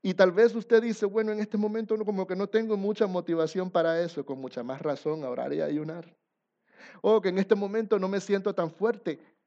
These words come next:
mucha más razón orar y ayunar. Porque a través de la oración y el ayuno ocurren cosas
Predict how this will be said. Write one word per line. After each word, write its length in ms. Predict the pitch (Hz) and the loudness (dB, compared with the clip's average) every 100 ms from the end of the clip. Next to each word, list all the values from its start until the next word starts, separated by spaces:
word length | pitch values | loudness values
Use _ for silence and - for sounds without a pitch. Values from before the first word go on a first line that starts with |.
| _ _ 180 - | _ _ -18 -8
mucha 300 | 143 143 120 | -6 -6 -4
más 220 | 135 160 | -4 -2
razón 460 | 190 185 208 233 | -2 0 -2 -2
orar 320 | 175 151 202 202 | -2 -2 -2 -2
y 80 | |
ayunar. 540 | 185 180 165 170 170 - _ _ _ _ _ _ _ _ _ - | -4 -4 -6 -8 -14 -18 _ _ _ _ _ _ _ _ _ -8
Porque 360 | 139 131 139 | -8 -4 -4
a 100 | 131 | -4
través 420 | 123 117 127 160 | -4 -4 -2 -2
de 100 | 160 | -2
la 100 | 151 | -2
oración 480 | 143 135 - 147 156 | -2 -4 -6 -8 -6
y 40 | 170 | -6
el 120 | 175 | -4
ayuno 580 | 160 139 131 127 131 - | -4 -4 -6 -10 -14 -14
ocurren 680 | - 120 - 160 170 185 185 | -10 -8 0 0 0 -4 -8
cosas 800 | 180 - 185 - 113 104 - - | -6 -4 -4 -4 -14 -16 -18 -20